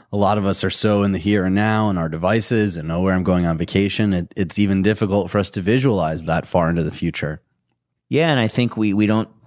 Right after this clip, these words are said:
Speaker 2: think about it. It's, sometimes there's a lot of fear in, in aging, and you look at someone who's older and it's scary. You don't want to have to think about it.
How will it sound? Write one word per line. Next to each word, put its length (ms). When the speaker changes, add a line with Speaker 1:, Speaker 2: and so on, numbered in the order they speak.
Speaker 2:
think 220
about 300
it. 200
It's, 160
sometimes 520
there's 180
a 40
lot 100
of 80
fear 480
in, 180
in 160
aging, 440
and 100
you 80
look 220
at 80
someone 260
who's 160
older 320
and 220
it's 140
scary. 640
You 100
don't 160
want 200
to 100
have 160
to 80
think 300
about 340
it. 200